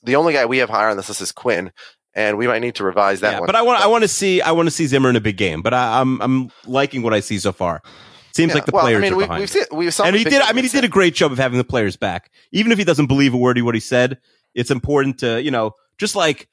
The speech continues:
Speaker 2: the, you know, the Missouri coach this week when Missouri was gonna boycott. It doesn't matter what he, what he thinks. He just wants to play the game. He could care less, I'm sure. But you have to have your players back, or else you're gonna lose them, you know, no matter what happens.
Speaker 1: Yeah.
Speaker 2: So good job
Speaker 1: And
Speaker 2: by Zimmer.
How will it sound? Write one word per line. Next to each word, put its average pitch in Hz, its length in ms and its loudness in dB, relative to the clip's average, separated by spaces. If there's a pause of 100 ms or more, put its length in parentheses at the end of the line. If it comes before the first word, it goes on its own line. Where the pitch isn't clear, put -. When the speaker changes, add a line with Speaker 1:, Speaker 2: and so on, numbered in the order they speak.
(240)
Speaker 2:
the, 117 420 2
you 170 80 0
know, 143 80 4
the 127 100 2
Missouri 131 360 2
coach 110 320 -4
this 104 200 -8
week 98 280 -10
when 107 120 -4
Missouri 110 320 -2
was 101 140 -4
gonna 101 160 -6
boycott. 92 460 -8 (520)
It - 200 -4
doesn't 262 180 0
matter 202 240 4
what 156 180 2
he, 143 80 0
what 139 200 2
he 139 160 -4
thinks. 170 320 -2
He 240 100 0
just 202 160 -2
wants 151 160 2
to 123 60 -10
play 135 160 0
the 104 80 -2
game. 123 240 2
He 123 80 0
could 127 120 -10
care 113 160 -2
less, 107 220 -2
I'm 127 80 -4
sure. 147 400 0 (380)
But 165 80 2
you 165 100 4
have 214 160 0
to 202 60 -2
have 165 100 2
your 156 80 2
players 131 300 2
back, 107 340 -2
or 110 80 -2
else 101 160 -2
you're 113 80 -6
gonna 104 160 2
lose 104 200 2
them, 95 320 -2
you 120 60 0
know, 92 120 0
no 92 80 -2
matter 92 200 -2
what 90 160 -8
happens. - 440 -16 (220)
Speaker 1:
Yeah. 110 180 0
Speaker 2:
So 98 260 0 (300)
good 165 120 2
job 147 220 2
Speaker 1:
And 147 80 2
Speaker 2:
by 110 120 2
Zimmer. 95 360 -4